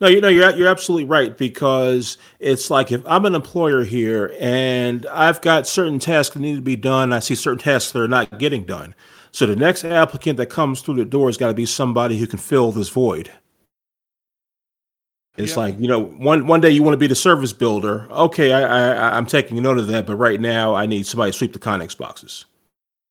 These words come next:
Speaker 2: Mm-hmm.
Speaker 1: I'm,
Speaker 2: I mean,
Speaker 1: I
Speaker 2: I,
Speaker 1: mean
Speaker 2: I, I would do it. I'd be complaining the whole time I was sleeping in the Connex boxes,
Speaker 1: <laughs>
Speaker 2: but
Speaker 1: Yeah.
Speaker 2: I would still do it, right?
Speaker 1: Mm-hmm.
Speaker 2: I have always been the person where I am,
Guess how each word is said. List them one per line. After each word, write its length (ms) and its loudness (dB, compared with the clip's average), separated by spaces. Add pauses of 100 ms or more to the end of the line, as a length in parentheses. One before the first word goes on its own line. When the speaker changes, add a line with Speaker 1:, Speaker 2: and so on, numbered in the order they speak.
(600)
Speaker 2:
Mm-hmm. 360 -10
Speaker 1:
I'm, 200 -8
Speaker 2:
I 60 -4
mean, 200 -6
Speaker 1:
I 160 2
Speaker 2:
I, 40 2
Speaker 1:
mean 140 6
Speaker 2:
I, 180 0
I 100 -2
would 200 -4
do 200 -8
it. 120 -8
I'd 200 -4
be 100 -12
complaining 420 -14
the 80 -14
whole 160 -12
time 220 -16
I 60 -16
was 80 -14
sleeping 200 -18
in 60 -20
the 60 -20
Connex 440 0
boxes, 320 2 (340)
Speaker 1:
<laughs> 60 -20
Speaker 2:
but 120 -2
Speaker 1:
Yeah. 80 0
Speaker 2:
I 40 2
would 120 0
still 240 -6
do 260 -10
it, 120 -16
right? 360 -10 (280)
Speaker 1:
Mm-hmm. 340 -4 (1300)
Speaker 2:
I 160 0
have 180 0
always 380 -4
been 240 -8
the 160 -14
person 480 -12
where 240 -18
I 160 -8
am, 440 -10